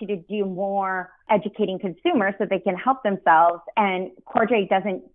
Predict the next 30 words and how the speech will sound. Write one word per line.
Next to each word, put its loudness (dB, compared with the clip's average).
do 2
anything 0
on, -2
on 0
that 0
front, 4
I 8
just 0
have 4
a 6
hard 4
time -8
seeing -8
why -2
that -2
wouldn't -4
count -2
as 0
inefficiency -2
with 6
respect 0
to, 4
um, 0
educating 0
consumers, 2
because 4
to 6
be 4
fair, 6
um, -2